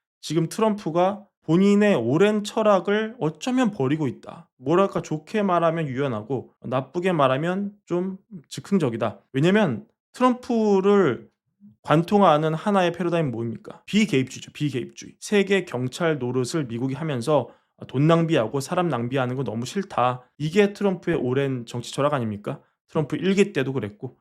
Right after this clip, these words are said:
이기도 마찬가지입니다. 그런 점이 먹혔기 때문에 트럼프가 처음에 당선이 될 수 있었는데,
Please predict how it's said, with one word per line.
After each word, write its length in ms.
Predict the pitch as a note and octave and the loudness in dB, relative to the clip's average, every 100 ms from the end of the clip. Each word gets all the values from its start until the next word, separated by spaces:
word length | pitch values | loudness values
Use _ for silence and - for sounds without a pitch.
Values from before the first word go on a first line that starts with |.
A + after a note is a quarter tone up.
| - | -8
이기도 320 | C#3 E3+ E3+ | -2 0 0
마찬가지입니다. 880 | G#2 G#2 D3+ D3+ C3+ A#2+ A#2 G#2+ A2 _ _ - | -2 -8 -6 -4 -4 -4 -6 -10 -14 _ _ -2
그런 260 | E3+ F#3 | 2 4
점이 140 | F3+ E3 | 2 0
먹혔기 400 | A#2 - F3+ - | -2 -6 -10 -2
때문에 420 | D3+ C3 C#3+ C3+ | 0 0 0 -2
트럼프가 800 | E3+ D#3+ C3+ - B2+ B2 D3+ C#3+ - _ _ | -4 -4 -4 -8 -4 2 2 0 -8 _ _
처음에 380 | - G3 C#3 B2+ | 2 4 4 0
당선이 380 | - A#2+ D3 C3+ | -2 -4 -4 -4
될 100 | A2 | -4
수 160 | - | -6
있었는데, 720 | B2+ - D3 A#2 A2 C#3 A#2+ | -8 -4 -4 -4 -2 -2 -2